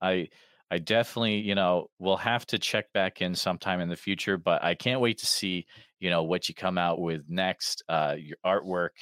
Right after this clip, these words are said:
whenever I see it, puts a smile on my face, and I'm sure many others as well. But, uh, uh, can you take a few minutes and definitely tell the listeners all about, you know, how they can keep up to date with what you're doing, how they can get involved with your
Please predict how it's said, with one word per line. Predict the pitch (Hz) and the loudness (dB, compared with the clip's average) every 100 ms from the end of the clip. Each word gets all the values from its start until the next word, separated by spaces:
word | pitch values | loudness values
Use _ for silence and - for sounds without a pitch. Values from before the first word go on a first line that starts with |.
| - _ _ _ | -20 _ _ _
whenever | 90 87 90 87 | -4 -2 0 2
I | 85 | 2
see | 82 - 80 | 0 -2 -2
it, | 76 - | -2 -6
puts | 82 - | -6 -4
a | |
smile | - 85 82 | -2 2 2
on | 82 | 0
my | 76 | -2
face, | - 73 73 - 76 | -2 -4 -2 -4 -6
and | 76 | -6
I'm | 76 | -6
sure | - 82 78 73 | -4 -2 -2 -2
many | 82 85 78 | -2 0 0
others | 73 73 - | -2 -2 -4
as | 73 | -6
well. | 67 69 69 - | -4 -2 -2 -2
But, | 69 | 0
uh, | 67 67 _ _ _ _ | 0 -2 _ _ _ _
uh, | 80 80 | -2 -2
can | - 123 | 2 2
you | 135 | 2
take | 139 131 | 2 0
a | 123 | -2
few | 127 131 | 0 2
minutes | 120 123 117 - | 2 2 0 0
and | 107 104 98 - - _ | 2 2 0 -4 -20 _
definitely | 107 107 113 101 | 0 2 2 0
tell | - 101 110 110 | 2 4 6 6
the | 107 | 4
listeners | 92 101 - 101 92 - | 4 2 2 0 0 2
all | 95 101 | 6 6
about, | 101 95 85 87 | 4 4 2 2
you | 95 90 | 0 2
know, | 85 82 _ - _ - | 2 0 _ -20 _ -2
how | 95 95 | 2 4
they | 104 | 2
can | - 95 | 0 -6
keep | - 90 - | -4 -4 0
up | 90 | -2
to | - | 0
date | 87 87 | -2 0
with | 82 | 0
what | 90 95 - | 0 0 0
you're | 80 | -4
doing, | 80 113 110 98 | 0 4 4 2
how | 92 92 90 | 2 0 0
they | 87 | 0
can | - 82 | -4 -4
get | 82 85 | -2 -2
involved | 78 80 80 80 | -2 2 2 0
with | |
your | 78 | -6